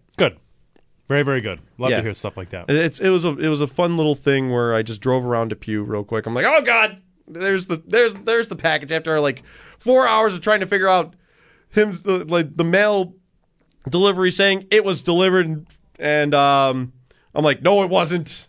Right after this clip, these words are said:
Speaker 2: It's not here. <laughs> I don't see it. I got the one box, not the second." And, um, no, it just turned out it went in the wrong spot, but someone was able to help out and take care of that. So,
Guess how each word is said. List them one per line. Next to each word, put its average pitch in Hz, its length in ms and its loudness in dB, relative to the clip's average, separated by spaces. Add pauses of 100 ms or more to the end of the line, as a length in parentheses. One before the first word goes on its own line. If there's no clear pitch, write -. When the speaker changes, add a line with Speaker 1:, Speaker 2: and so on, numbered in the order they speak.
(140)
Speaker 2:
It's 127 200 -8
not 175 240 2
here. 151 440 -2 (160)
<laughs> - 140 -12
I 170 100 -6
don't 160 160 -4
see 151 300 -6
it. 120 180 -4 (580)
I 147 80 0
got 185 120 2
the 170 60 -4
one 190 220 2
box, 156 300 -2
not 160 160 -2
the 151 60 -14
second." 143 480 -4 (560)
And, 135 280 0
um, 120 460 2
no, 147 320 -4
it 110 360 -2
just 120 180 -6
turned 113 200 -2
out 110 160 2
it 110 100 -6
went 110 160 -4
in 110 140 -4
the 107 60 -6
wrong 107 220 -4
spot, 143 440 -4
but 117 200 -4 (480)
someone 117 340 -2
was 113 140 -4
able 110 240 0
to 107 60 -2
help 107 260 -4
out 104 140 -2
and 107 100 -12
take 110 160 -6
care 104 200 -2
of 95 80 -4
that. 92 240 -8
So, 117 440 2